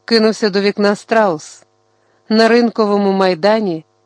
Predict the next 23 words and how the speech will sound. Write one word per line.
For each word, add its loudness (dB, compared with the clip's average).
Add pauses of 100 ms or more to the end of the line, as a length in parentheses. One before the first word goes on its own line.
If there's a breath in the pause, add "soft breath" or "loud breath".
(100)
його 0
добре 0
було -2
видно -2
з -10
третього -4
поверху -4
гімназійного -4
будинку, -6 (840 soft breath)
стояли 0
прив'язані 0
за -2
ноги 0
до -2
вбитих -4 (160)
у -4
бруківку -4
залізних -2
палів -2 (680)
восьмеро 0
хлопців -6 (360)
з -6
Баудінсту, -4